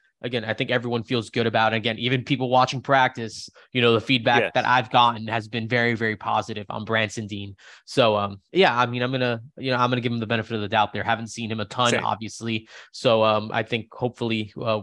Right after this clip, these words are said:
Speaker 1: w-, as the more we learn, the more we also grow to like him.
Speaker 2: Yes, I think that's fair to say. A-, and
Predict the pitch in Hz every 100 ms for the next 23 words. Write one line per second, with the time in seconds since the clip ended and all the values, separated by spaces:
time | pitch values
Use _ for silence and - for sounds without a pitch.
0 | - 123 135 123 120 131 139 139 127 120
1 | 131 123 113 117 117 113 113 113 110 -
2 | 110 107 101 104 101 101 - 113 - _
3 | _ _ _ _ _ - 117 - - 113
4 | 143 - 120 - 120 117 - 101 95 98
5 | 95 98 - 104 104